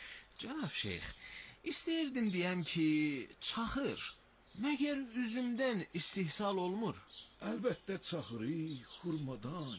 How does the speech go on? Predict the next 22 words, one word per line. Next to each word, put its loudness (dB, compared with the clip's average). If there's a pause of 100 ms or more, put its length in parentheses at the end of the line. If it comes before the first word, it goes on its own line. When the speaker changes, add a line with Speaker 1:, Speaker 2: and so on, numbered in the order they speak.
Speaker 2:
kişmişdən -4
də 0 (320)
cürləyirlər. -6 (300)
Speaker 1:
Hmm. -8 (500)
Speaker 2:
E, -4 (840)
Speaker 1:
E, -8 (480)
Speaker 2:
Mənzurun 2
Speaker 1:
deyirəm, 2
Speaker 2:
nədir? -6 (100)
Speaker 1:
İstəyirəm -2
deyəm. -2 (460)
E, -6 (100)
deyirəm 0
şeyx, 0 (580)
mən -2 (140)
əgər 0 (480)
bir 0
salxım 0 (160)
üzüm 0
yesəm 2
nə 4
olar? 0